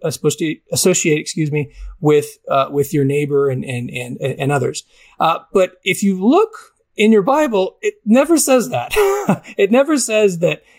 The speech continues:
you know, the, the tablets are a, uh, meant to just only have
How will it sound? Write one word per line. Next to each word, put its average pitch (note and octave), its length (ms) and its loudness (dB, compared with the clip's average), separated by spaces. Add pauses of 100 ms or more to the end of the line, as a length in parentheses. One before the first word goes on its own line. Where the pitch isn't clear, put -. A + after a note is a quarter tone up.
(120)
you F3 100 0
know, E3 220 4
the, D#3+ 400 2
the D#3 80 -6
tablets F#3+ 800 -2 (420)
are E3 500 2
a, D3 480 -2 (300)
uh, D3+ 240 0
meant G3+ 280 4
to E3+ 100 -12
just E3 240 0
only F#3 260 2
have C#3+ 400 -2